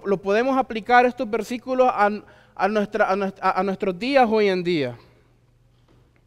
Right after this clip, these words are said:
Tú pues que enseñas a otro, no te enseñas a ti mismo. Claro,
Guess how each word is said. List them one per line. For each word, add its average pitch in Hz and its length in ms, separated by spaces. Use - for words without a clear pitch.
Tú 247 140
pues 294 180
que 311 120
enseñas 294 400
a 269 160
otro, 269 640
no 214 240
te 247 120
enseñas 240 720
a 175 140
ti 196 480
mismo. 175 800
Claro, 190 420